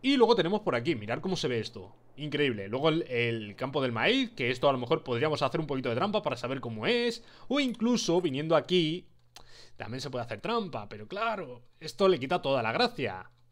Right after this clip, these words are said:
Le quita toda, toda la gracia. Bueno, aunque no, no se ve cien por cien, porque yo no veo cómo ir hasta este punto. No lo veo.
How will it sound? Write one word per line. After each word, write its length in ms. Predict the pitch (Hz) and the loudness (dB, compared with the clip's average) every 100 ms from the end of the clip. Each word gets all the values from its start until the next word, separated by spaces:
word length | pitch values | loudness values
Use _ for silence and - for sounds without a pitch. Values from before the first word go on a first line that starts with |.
| - - _ - | -20 -20 _ -6
Le 200 | 123 120 | 2 2
quita 380 | 131 170 220 - | 2 0 -2 -2
toda, 500 | - 220 240 233 226 | 2 4 4 2 0
toda 240 | 160 208 | 0 2
la 100 | 196 | 2
gracia. 520 | 143 143 - 107 92 - - | 2 0 0 -6 -6 -10 -4
Bueno, 280 | 165 285 139 | 0 0 -2
aunque 240 | 147 151 | -2 0
no, 160 | 196 240 - | 2 0 -6
no 160 | 143 214 | 0 0
se 140 | 269 | 2
ve 80 | 269 | -2
cien 180 | 262 254 | 0 -2
por 120 | 185 | 0
cien, 180 | 247 233 | 0 -2
porque 200 | 135 117 | -4 -4
yo 100 | 139 | -2
no 80 | 240 | 0
veo 280 | 262 240 | 0 0
cómo 320 | - 214 233 202 | 0 2 4 2
ir 260 | 254 - - | 0 -4 -2
hasta 320 | 156 - 143 | -2 0 0
este 200 | 185 240 | 0 0
punto. 520 | 185 123 104 90 104 - - - - - - - _ - _ _ _ _ _ _ _ - | -2 -4 -6 -10 -14 -20 -20 -20 -20 -20 -20 -20 _ -20 _ _ _ _ _ _ _ -14
No 260 | 123 143 220 | -6 2 4
lo 100 | 226 | 4
veo. 320 | 120 90 | 2 -6